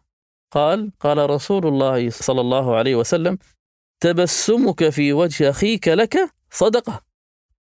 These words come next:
طلاقة الوجه، البشاشة مع الآخرين من الأخلاق الحميدة. سواء كنت في مجلس أو في طريق أو حتى في أي مكان.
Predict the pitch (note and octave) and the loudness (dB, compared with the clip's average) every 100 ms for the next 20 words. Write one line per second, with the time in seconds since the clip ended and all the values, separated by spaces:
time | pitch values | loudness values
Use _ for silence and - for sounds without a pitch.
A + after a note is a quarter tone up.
0 | _ _ - E3 F3+ E3+ D#3+ D#3+ D3+ D3 | _ _ -2 0 0 -2 0 2 0 -2
1 | - - B2 B2+ - E3 D#3+ C#3+ C#3 C#3 | -14 -10 -4 -2 2 0 2 0 2 0
2 | C#3 C#3+ D3 D3 C#3 - _ _ _ _ | 0 0 0 0 -2 -8 _ _ _ _
3 | _ C3+ C#3+ D3+ G#3 G#3+ E3 D3+ - F3 | _ -2 0 2 2 2 0 -2 -2 0
4 | G#3+ C3 A#2+ _ _ _ _ _ - C3+ | 0 -2 -4 _ _ _ _ _ -2 0
5 | C#3 - C#3 B2+ A#2+ C3+ G#3 G3 G3+ - | 0 -2 -4 -2 -2 0 0 0 -2 -2
6 | C#3+ D3+ B2+ C3+ F#3+ - - - C#4 - | -2 -2 0 0 -2 -2 -4 -2 -4 -2
7 | G#3 - A#3+ D#3 A2+ A2 | 0 0 0 0 -2 -6